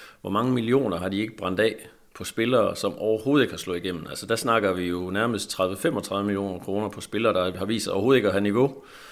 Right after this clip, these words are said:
Øh, vi kan kigge ind, øh, til naboerne i Aarhus, øh, Haugen. Jeg kan ikke huske, var det elleve millioner cirka, eller ti millioner, de har givet for ham.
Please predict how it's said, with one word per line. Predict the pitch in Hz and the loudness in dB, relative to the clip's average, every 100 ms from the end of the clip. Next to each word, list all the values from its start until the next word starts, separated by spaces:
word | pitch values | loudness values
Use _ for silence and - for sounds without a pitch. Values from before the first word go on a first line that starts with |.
| - - | -16 -6
Øh, | 90 | -4
vi | 92 | -2
kan | 92 | -4
kigge | - 120 120 | -2 0 2
ind, | 120 - - | 0 -4 -8
øh, | 101 98 98 101 98 98 - - | -6 -4 -4 -6 -6 -10 -16 -14
til | - 101 98 | -4 0 4
naboerne | 110 123 113 110 | 4 4 2 4
i | 107 | 4
Aarhus, | 127 120 98 107 | 4 2 -4 -2
øh, | 98 98 95 | 0 0 4
Haugen. | 107 135 110 95 - - - - - - | 4 2 -2 -6 -8 -20 -20 -20 -20 -10
Jeg | 95 | -6
kan | 107 | -6
ikke | 113 | -6
huske, | 110 | -2
var | 98 | 2
det | |
elleve | 117 156 | 2 2
millioner | 120 113 135 104 | 2 2 0 -2
cirka, | - 113 - 92 | -4 -4 -2 -4
eller | 90 | -4
ti | - 160 | -4 -4
millioner, | 127 107 123 101 | -2 -2 -2 -2
de | 95 | -2
har | 98 | -2
givet | 107 127 123 | 0 -2 0
for | |
ham. | 104 120 | 0 0